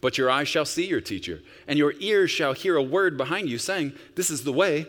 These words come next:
walk in it.'" The Mandalorian stole that. "This is the way." See, everybody steals from the Bible. This is the way, walk in it,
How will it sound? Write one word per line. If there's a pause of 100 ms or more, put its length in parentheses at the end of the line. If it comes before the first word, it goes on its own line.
(160)
walk
in
it.'" (1300)
The
Mandalorian
stole
that. (240)
"This
is
the
way." (1300)
See,
everybody
steals
from
the
Bible. (1080)
This
is
the
way,
walk
in
it,